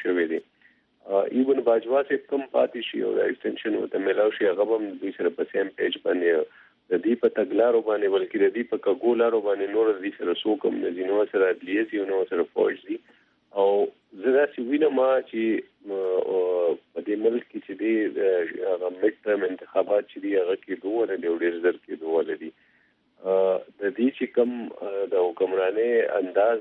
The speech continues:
دی او طرز او طریقې دي، هغه خلکو ته ښکاره شولې. او، آه، دا که نن دی او که سبا دی، د اپوزیشن پارټیانو چې کوم مطالبه کوي، هغه په زور دغه کوي نیسي، څنګه چې سلیم شاه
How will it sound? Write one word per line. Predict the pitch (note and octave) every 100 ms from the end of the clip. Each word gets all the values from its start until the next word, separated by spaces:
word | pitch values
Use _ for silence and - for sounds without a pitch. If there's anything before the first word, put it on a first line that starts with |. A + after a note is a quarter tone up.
| G#2+
دی | G#2 G2
او | F2+ G2+
طرز | F#2+ F#2
او | F2
طریقې | - F2 E2+ - A#2 A2
دي، | F#2 _ _ _ _
هغه | G2 F#2+ A2+ -
خلکو | A2+ A2
ته | - -
ښکاره | - F#2+ A2+ B2
شولې. | B2 A2+ A2 G2+ F#2+
او، | F#2 F2+ F2+ - _ _ _ _ _ _
آه، | F2+ F2 E2+ F2 F2 G2
دا | G#2
که | A2
نن | G2+ A2+ B2
دی | A2+
او | G2
که | G#2+
سبا | F#2+ F2 G#2
دی، | G2 F2+
د | F2+ F2 F2 D2
اپوزیشن | D#2 F2 - - G#2 F#2
پارټیانو | F2+ E2+ F#2+ G2 F#2
چې | F#2
کوم | F2 F2+ F2+ - E2
مطالبه | D#2+ E2+ E2 F2+ G2
کوي، | A2 G#2
هغه | F#2 F#2
په | F#2+ F#2
زور | G2 G#2
دغه | F#2+ F#2
کوي | F#2 A2 A2+
نیسي، | B2+ -
څنګه | - G2+ -
چې | F2+
سلیم | F2 E2 -
شاه | F2